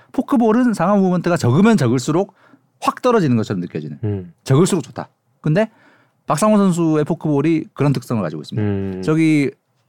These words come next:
Speaker 1: 어, 표에 등장한 다섯 명의 투수는 한국의 대표적인 포크볼러들이죠. 저 투수들 중에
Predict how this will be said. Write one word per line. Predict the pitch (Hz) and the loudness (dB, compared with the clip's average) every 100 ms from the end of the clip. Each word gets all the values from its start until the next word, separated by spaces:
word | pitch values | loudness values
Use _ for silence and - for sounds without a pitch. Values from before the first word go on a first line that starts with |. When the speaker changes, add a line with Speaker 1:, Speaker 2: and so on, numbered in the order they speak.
| _ - | _ -6
Speaker 1:
어, | 127 | -4
표에 | 123 202 196 175 | 0 2 2 2
등장한 | 120 127 143 | 2 0 2
다섯 | 139 160 | 0 0
명의 | 160 135 | 0 0
투수는 | 127 127 131 131 156 156 | 0 -4 -2 0 0 0
한국의 | 160 160 139 143 165 151 | 0 0 -2 0 0 0
대표적인 | - 131 180 190 175 175 | -2 -2 0 2 0 0
포크볼러들이죠. | 170 - 151 123 113 98 85 80 82 _ 90 80 78 127 - - - - _ _ _ _ _ | -2 -2 0 0 0 0 -2 -6 -12 _ -8 -6 -6 -8 -10 -20 -20 -20 _ _ _ _ _
저 | - | -4
투수들 | 156 175 196 165 156 | -2 -2 0 2 0
중에 | 139 143 196 | 2 2 2